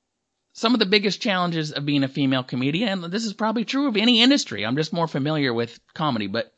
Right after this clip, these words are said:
<sighs> I think it starts before you're even on stage. It starts with society is not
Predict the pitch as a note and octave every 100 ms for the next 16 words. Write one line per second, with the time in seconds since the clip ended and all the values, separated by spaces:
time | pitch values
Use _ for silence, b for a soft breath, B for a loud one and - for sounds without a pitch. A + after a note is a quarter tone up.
0 | _ _ _ _ _ _ _ _ _ _
1 | - B B B B B B B _ _
2 | _ _ _ _ _ _ _ _ - A3+
3 | G4+ F#4 B3+ - B3 B3+ A#3 - - _
4 | _ _ _ _ _ _ - E3 E3+ A#3+
5 | A3 G3+ F#3+ E3+ B2+ E3 F#3+ F3+ D#3 D3
6 | C3+ - G3+ D#3+ B2 C3 - D#3 - -
7 | G#3 G3 G3 E3+ - - - F3+ G3 G#3
8 | G#3+ F#3+ D3+ D3 D#3 D#3